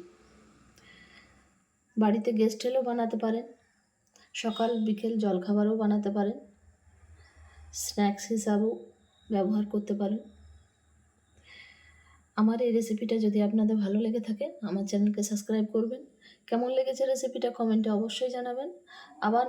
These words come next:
নতুন রেসিপি নিয়ে হাজির হব। ধন্যবাদ। ফিশ পকোড়া শুনলেই জিভে জল চলে আসে, একবার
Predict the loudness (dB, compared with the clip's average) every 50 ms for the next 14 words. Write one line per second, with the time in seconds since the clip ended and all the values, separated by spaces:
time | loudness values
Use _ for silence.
0 | 0 -4 -2 -2 -2 0 0 0 0 -2 -4 -4 -4 -2 -2 0 0 0 2 2
1 | 0 -2 -2 -4 -6 -6 -6 -12 -20 _ _ _ -6 -2 0 0 0 0 -2 -4
2 | -4 -6 -8 -12 -18 -20 _ _ _ _ _ _ _ _ _ _ _ _ _ _
3 | _ -20 -20 -20 -20 -20 -20 -14 -2 2 4 4 4 2 2 2 0 2 4 2
4 | 2 2 2 0 -2 -10 -18 -20 -20 -20 -20 -20 -20 -20 -20 -18 -18 -18 -16 -14
5 | -8 -2 2 2 4 4 4 4 4 4 2 2 2 4 4 4 4 4 4 4
6 | 2 2 2 2 2 2 0 -2 -4 -8 -8 -12 -14 -14 -20 -20 -20 -20 -20 -18
7 | -16 -14 -14 -14 -12 -4 -2 -2 -2 2 4 4 4